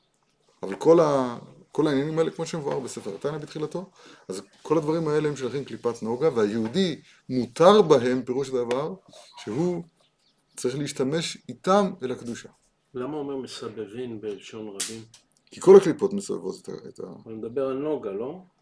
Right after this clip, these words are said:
Speaker 1: היא הראש של המסובבים.
Speaker 2: אה.
Speaker 1: ראש המסובבים את הקדושה.
Speaker 2: כן.
Speaker 1: עמל שפתמו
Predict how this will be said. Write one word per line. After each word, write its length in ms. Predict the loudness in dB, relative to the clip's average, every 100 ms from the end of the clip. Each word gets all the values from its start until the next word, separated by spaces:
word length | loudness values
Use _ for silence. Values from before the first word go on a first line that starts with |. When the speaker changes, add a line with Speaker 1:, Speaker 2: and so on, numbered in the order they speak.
| _ _ _
Speaker 1:
היא 120 | 6
הראש 480 | 8 12 12 10 6 -4
של 160 | -4
המסובבים. 600 | -2 0 -2 -2 -6 -10 -14 _ _ _ _ -14
Speaker 2:
אה. 40 | -4
Speaker 1:
ראש 520 | 4 8 6 4 -6 -10
המסובבים 300 | -8 -4 -4
את 80 | -4
הקדושה. 340 | -8 -12 -14 -20 _ _ _ _ _ -20 -20 -20 _
Speaker 2:
כן. 120 | -20 -20 -10
Speaker 1:
עמל 440 | -4 2 8 10 8
שפתמו 1040 | 4 0 4 2 8 8 10 8 6 0